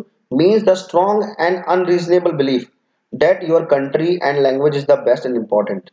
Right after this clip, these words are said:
ठीक है। ये क्या होता है, एक strong और unreasonable, बिना किसी reason की ये एक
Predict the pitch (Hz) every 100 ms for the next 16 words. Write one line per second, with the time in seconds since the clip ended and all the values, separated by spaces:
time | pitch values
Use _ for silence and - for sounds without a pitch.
0 | - 131 185 - _ _ _ - - 180
1 | 170 151 196 240 - 139 151 160 175 190
2 | 175 - - 208 214 190 165 156 143 131
3 | 170 190 185 175 170 165 165 160 185 185
4 | - _ _ - 160 175 180